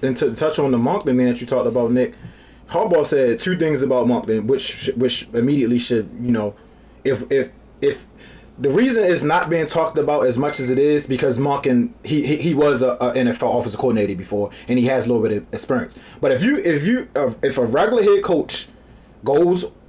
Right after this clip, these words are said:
in, in front of the media and says, "I didn't look at, I, I, but didn't have a chance to, um, look at his film,"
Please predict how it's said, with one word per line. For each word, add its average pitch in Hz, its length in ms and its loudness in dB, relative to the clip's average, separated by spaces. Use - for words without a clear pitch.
in, 139 200 0
in 135 80 0
front 165 200 -2
of 165 100 0
the 160 80 0
media 143 440 2
and 127 100 2
says, 123 420 2
"I 131 160 -2
didn't 208 280 4
look 208 180 4
at, 185 200 2
I, 175 180 0
I, 143 220 0
but 135 320 -2
didn't 190 180 2
have 190 160 0
a 190 40 0
chance 185 340 0
to, 147 380 0
um, 135 460 -2
look 156 220 0
at 165 80 2
his 170 180 -2
film," 135 280 -2